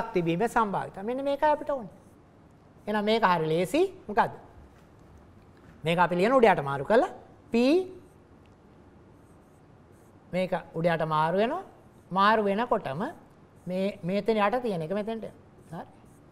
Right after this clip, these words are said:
හරි. ඊට පස්සේ ඕනනම් සුළු කරලා බලන්න මේක ආපහු මේ ඡේදනයක් විදිහට ලිව්වොත්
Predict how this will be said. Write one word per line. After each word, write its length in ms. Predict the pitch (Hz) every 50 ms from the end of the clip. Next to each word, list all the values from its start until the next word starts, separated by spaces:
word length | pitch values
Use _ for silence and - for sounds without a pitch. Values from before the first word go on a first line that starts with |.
| - - - - - - - - - - - - - -
හරි. 60 | 202
ඊට 100 | 226 262 240
පස්සේ 420 | 185 151 131 - - - 277 359 359 - - - - - - - - - - -
ඕනනම් 340 | 156 170 175 170 170 170 147
සුළු 180 | - 175 175 165
කරලා 180 | 190 185 180
බලන්න 260 | 185 190 208 240 254
මේක 180 | 240 214 208 202
ආපහු 260 | 196 185 180 185 190 196 190 190 - - - - - - - -
මේ 500 | 175 175 165 160 156 156 156 165 165 - - - - - - - - - - - - - - - - - - - - - - - - - - - - 151 -
ඡේදනයක් 440 | - 185 185 180 196 202 190 190 190
විදිහට 220 | 196 180 185 175
ලිව්වොත් 280 | 175 175 170 202 262 277